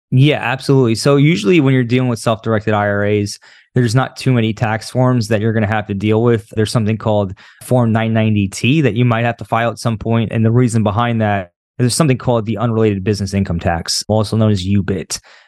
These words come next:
And if you're investing in real estate that's secured by debt financing through a self-directed retirement account, which could happen through a syndication, or if you buy the property yourself and use a loan,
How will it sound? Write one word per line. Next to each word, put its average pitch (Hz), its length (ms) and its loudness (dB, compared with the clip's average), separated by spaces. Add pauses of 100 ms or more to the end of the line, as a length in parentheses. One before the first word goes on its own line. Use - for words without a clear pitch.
(120)
And 110 400 -2
if 110 160 -4
you're 139 120 2
investing 127 500 2
in 110 600 -4
real 127 300 0
estate 117 260 -2
that's 107 160 -8
secured 107 340 -2
by 101 120 0
debt 107 260 -2
financing 127 720 0
through 113 480 0
a 104 40 0
self-directed 104 560 -2
retirement 107 440 -2
account, 110 280 -2
which - 160 -6
could 113 120 -4
happen 113 320 -4
through 113 160 -6
a - 20 -6
syndication, 113 760 -2
or 110 180 0
if 95 100 -4
you 107 80 0
buy 104 180 0
the 101 80 -2
property 101 400 -4
yourself 110 480 -2
and 110 80 -2
use 101 140 -2
a 101 60 -2
loan, 120 360 2